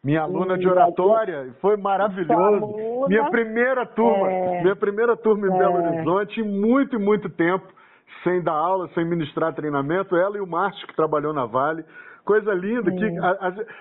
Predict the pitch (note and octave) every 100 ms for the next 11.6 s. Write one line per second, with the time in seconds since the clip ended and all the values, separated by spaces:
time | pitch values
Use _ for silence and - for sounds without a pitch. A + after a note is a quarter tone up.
0 | - A3+ A#3 C#4 C4+ - - A3 A#3 B3+
1 | - A3 A#3+ G#3+ E3+ D#3 D3 G#3+ F#3+ D#3+
2 | F#3+ - F#3+ E3+ C#3+ D#3+ E3+ D#3 C4 A3
3 | A#3+ A#3 F3 G3+ A3 - - - - -
4 | G#3 G#3+ A3 A#3 E3+ F3+ E3+ D#3+ - E3+
5 | A3 G#3+ B3 - - A3 G#3 G3+ - -
6 | F#3+ - G#3+ B3+ C#4 A#3+ - G#3 F#3 C#3+
7 | D3 - F3+ F3+ - A#3+ C4 A#3+ A3 G3+
8 | E3+ - F3 E3+ E3 - _ _ G3 G3
9 | F3+ D3+ F3+ F3+ E3+ F3+ F3 A3 F#3+ A3
10 | A3+ G#3 - - C#4+ D4 A#3 G#3+ G#3+ G3+
11 | F#3 C#3+ D3+ G3 G#3+